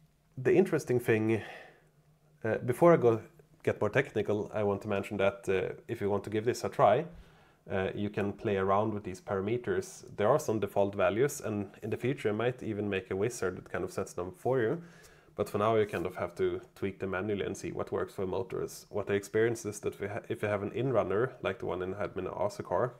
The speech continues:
then, uh, the run and max voltage, this should be, should be quite similar and low, maybe between two and four volts.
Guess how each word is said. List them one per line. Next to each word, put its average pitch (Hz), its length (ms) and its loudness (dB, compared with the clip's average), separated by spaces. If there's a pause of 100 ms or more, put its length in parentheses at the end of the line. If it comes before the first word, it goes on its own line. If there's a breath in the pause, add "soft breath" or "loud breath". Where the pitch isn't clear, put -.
(180)
then, 92 320 -2
uh, 95 80 -4 (880 soft breath)
the 98 100 0
run 92 240 0
and 95 100 -2
max 87 220 -4
voltage, - 420 -2
this 107 200 -4
should 98 160 -2
be, 95 100 -4
should 104 180 -6
be 95 80 -4
quite - 240 -2
similar 104 360 0
and 95 80 -4
low, 123 360 2
maybe 98 220 -2
between 101 400 -4
two 95 220 -2
and 95 100 -2
four 95 180 0
volts. 110 500 0